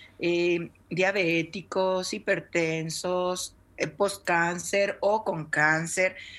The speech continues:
nos ayuda para que la cantidad de bacterias circulante en la boca sea mínima, ¿sí? Ahorita s-, están saliendo muchos productos naturistas a base de aceite de coco, a base de aceite de sésamo, como sustitutos de la pasta dental,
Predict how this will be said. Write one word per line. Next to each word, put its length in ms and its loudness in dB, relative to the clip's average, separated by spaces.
nos 320 2
ayuda 800 0
para 280 4
que 120 2
la 180 2
cantidad 500 2
de 80 0
bacterias 560 0
circulante 720 0
en 100 -2
la 120 4
boca 320 0
sea 240 -2
mínima, 640 0
¿sí? 400 -6
Ahorita 480 4
s-, 240 -6
están 360 0
saliendo 460 0
muchos 340 -2
productos 480 -2
naturistas 880 0
a 60 0
base 260 -2
de 100 0
aceite 420 -4
de 180 -4
coco, 300 0
a 60 0
base 240 -4
de 60 -4
aceite 340 -6
de 120 -2
sésamo, 580 -2
como 240 -2
sustitutos 880 -4
de 100 -2
la 200 -4
pasta 380 -2
dental, 500 -2